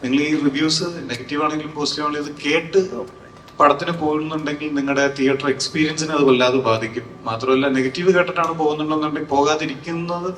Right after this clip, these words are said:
എന്നുള്ളൊരു തീരുമാനം ഉണ്ടെങ്കിൽ, ഓക്കെ, ഈ പടത്തിന് നെഗറ്റീവ് കേട്ടു, ഇനി ഞാൻ പോകുന്നില്ല എന്ന് വിചാരിച്ചാൽ, ഈ പറയുന്ന പോലെ ഇപ്പൊ ബസൂക്കയാണെന്നുണ്ടെങ്കിൽ അതിന്റെ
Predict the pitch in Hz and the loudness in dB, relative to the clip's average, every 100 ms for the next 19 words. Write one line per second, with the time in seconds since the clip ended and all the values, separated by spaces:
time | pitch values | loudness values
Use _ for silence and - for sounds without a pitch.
0 | - - - - 160 170 170 143 143 160 | -12 -18 -18 -4 2 4 4 2 0 2
1 | 165 170 147 139 139 127 - 135 135 131 | 2 2 0 0 0 -4 -4 -2 0 0
2 | 135 139 143 139 135 147 151 139 139 139 | 0 0 -2 -2 -2 -4 -2 -2 0 0
3 | 147 143 139 131 135 147 143 143 135 135 | -2 -2 4 4 4 -2 -2 0 0 0
4 | 170 - - - - - - - - 151 | -4 -6 -16 -20 -20 -20 -20 -20 -16 -6
5 | 156 151 151 151 143 156 135 135 - 156 | 0 4 4 0 -2 0 2 2 0 0
6 | 143 139 131 127 123 139 139 123 123 139 | 2 2 0 0 0 2 2 2 2 2
7 | 156 - | 2 -4